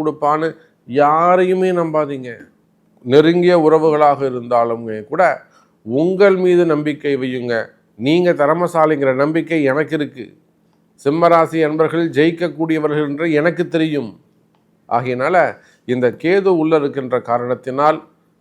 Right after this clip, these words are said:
ராகு ஏழாம் பாவத்துல வேற இருக்கிறாரு. அப்போ ராகு, நீங்க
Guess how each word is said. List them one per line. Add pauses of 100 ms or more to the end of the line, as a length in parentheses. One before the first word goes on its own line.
ராகு
ஏழாம்
பாவத்துல
வேற
இருக்கிறாரு. (420)
அப்போ
ராகு,
நீங்க